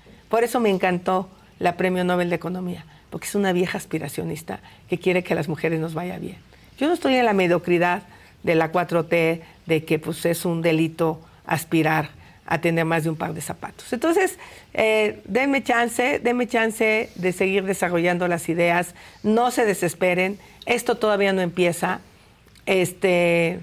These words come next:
Sheinbaum quiere ganar sin competir, no se le va a hacer. Va a tener que competir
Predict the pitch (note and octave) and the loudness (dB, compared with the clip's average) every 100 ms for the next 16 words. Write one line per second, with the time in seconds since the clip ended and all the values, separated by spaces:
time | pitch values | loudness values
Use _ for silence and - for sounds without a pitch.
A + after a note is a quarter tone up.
0 | - - - - - - A#3 B3 B3 A3+ | -12 -16 -20 -20 -20 -4 0 2 0 0
1 | A#3+ A#3+ A#3 G#3 A#3 A#3 G#3 F#3+ F3 - | 0 0 0 -2 -2 -4 -4 -6 -6 -6
2 | G3+ G3+ G#3+ A3+ A#3+ A3+ G#3+ - - - | -6 -8 -8 -6 -6 -4 -6 -8 -10 -12
3 | - - G#3 A3 A#3 G#3 G#3+ G#3 G#3 F#3 | -14 -8 -4 0 0 0 -2 -6 -6 -8
4 | F3 - G3+ | -6 -4 -4